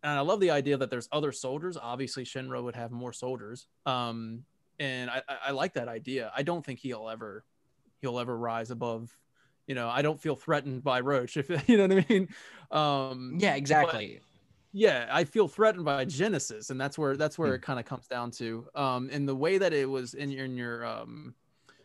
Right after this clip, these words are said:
Speaker 1: in your videos, it just, like, I s-, I foresee Sephiroth,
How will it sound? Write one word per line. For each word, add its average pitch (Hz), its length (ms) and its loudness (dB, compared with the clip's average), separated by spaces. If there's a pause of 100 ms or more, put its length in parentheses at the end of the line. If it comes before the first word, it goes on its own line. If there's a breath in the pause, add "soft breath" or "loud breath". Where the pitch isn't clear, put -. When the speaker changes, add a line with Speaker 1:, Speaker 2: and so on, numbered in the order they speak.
(140)
Speaker 1:
in 107 100 0
your 117 120 0
videos, 120 640 2 (380 soft breath)
it 156 100 -10
just, 175 200 -6
like, 151 180 -6
I 139 100 -6
s-, - 320 -8
I 139 80 -4
foresee 185 920 -6 (300)
Sephiroth, 151 1000 -4